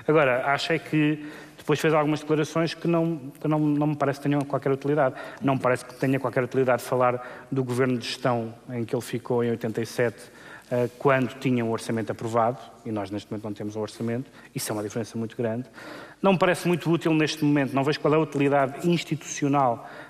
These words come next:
neste momento, num momento de grande guerrilha política, de grande conflitualidade, dizer, eh, falando de dois mil e onze, dizer, "Vocês não sabem como estavam os cofres do Estado em dois mil e onze, agora,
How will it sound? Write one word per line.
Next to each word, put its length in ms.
neste 300
momento, 480
num 60
momento 340
de 60
grande 280
guerrilha 360
política, 460
de 60
grande 200
conflitualidade, 720
dizer, 460
eh, 400
falando 400
de 60
dois 200
mil 240
e 100
onze, 360
dizer, 440
"Vocês 280
não 100
sabem 340
como 140
estavam 520
os 220
cofres 360
do 40
Estado 260
em 40
dois 140
mil 160
e 60
onze, 180
agora, 320